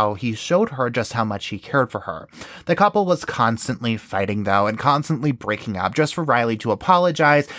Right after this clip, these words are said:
and beg for her back, telling her that she, that he was sorry and he was just angry and loved her dearly. And it was at this point that Emma realized how much she loved the caring,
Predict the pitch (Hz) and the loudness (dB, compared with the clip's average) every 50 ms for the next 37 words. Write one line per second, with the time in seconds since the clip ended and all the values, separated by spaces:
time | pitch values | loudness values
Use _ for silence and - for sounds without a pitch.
0 | - 165 - 156 165 156 127 _ - 120 113 127 - - - 156 151 170 175 160 | -14 -8 -2 0 0 0 0 _ 0 2 2 0 -2 -2 -4 0 2 2 2 2
1 | 131 104 92 90 95 95 - - - - 160 170 185 190 175 143 135 123 113 113 | 2 0 0 0 0 -2 -4 -6 -2 0 0 2 2 0 0 0 2 4 4 4
2 | 113 110 113 110 107 - - - - 147 - - - 190 202 196 160 123 151 127 | 4 4 4 2 2 2 -2 -16 -16 -12 -8 -2 0 2 2 2 4 4 2 2
3 | - - - 190 185 185 151 127 135 135 131 135 - - - - - - 110 104 | 0 -2 -2 0 0 0 0 2 4 2 2 2 -2 -8 -8 -4 0 2 4 4
4 | 107 104 107 107 107 107 113 104 120 123 120 107 139 131 123 117 135 117 - - | 4 4 4 2 2 2 0 0 0 0 0 0 0 -2 0 0 -2 -2 -2 -4
5 | - - 190 202 190 170 165 165 165 160 143 123 107 - - 110 107 104 - 107 | -2 0 0 2 2 4 4 4 4 4 4 2 0 -2 -2 -4 -4 -2 -2 -2
6 | 104 101 92 87 98 95 98 - - 123 123 123 120 98 - 151 143 - 143 139 | -2 -2 -2 -2 -2 -2 -4 -2 0 0 2 2 0 0 0 0 0 2 2 2
7 | 135 127 127 - - - 143 143 143 - - 135 139 185 233 240 - - - - | 2 2 -2 -6 -8 -4 -2 -2 -2 -2 -4 -2 2 2 2 2 0 -8 -10 -6
8 | - 113 101 104 95 107 107 - - 135 151 170 165 165 143 123 110 104 98 98 | -4 -2 -2 0 0 -2 -2 0 0 0 2 2 2 0 2 2 2 4 4 4
9 | 98 95 95 95 95 92 - - - 143 151 156 165 151 143 - - - - - | 2 2 2 0 -2 -2 -4 -4 0 0 2 2 2 2 0 0 -2 -6 -2 0
10 | 165 196 175 160 151 143 143 135 - - - - - 139 - - - - 156 160 | 0 0 2 4 4 4 4 2 0 -12 -12 -6 -4 -4 -4 -4 -2 0 2 4
11 | 156 151 151 151 151 | 4 4 4 2 0